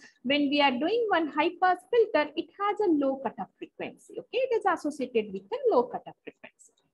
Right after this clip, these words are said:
Now any signal having a frequency more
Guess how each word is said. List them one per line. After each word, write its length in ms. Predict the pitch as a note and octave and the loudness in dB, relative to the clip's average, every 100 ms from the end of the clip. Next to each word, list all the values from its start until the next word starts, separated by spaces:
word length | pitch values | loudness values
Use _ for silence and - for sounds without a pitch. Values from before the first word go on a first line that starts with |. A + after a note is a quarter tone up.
| _ _ _ _ - | _ _ _ _ 2
Now 120 | B4+ - - | 2 4 4
any 220 | G4 B4 D#5+ - | 6 6 6 4
signal 400 | E4+ G#3+ A3+ D4+ - _ _ - | 2 2 0 -2 -6 _ _ -4
having 340 | F#4 F4+ D5 D5 C#5 | 2 6 6 4 0
a 80 | |
frequency 1000 | C5+ F#4+ - G#4 G#4 G4 G#4+ G#4 G#4+ - _ - | 0 -2 2 2 2 2 4 6 4 -4 _ -4
more 460 | C#4 D4+ E4+ A#4 | 0 6 10 10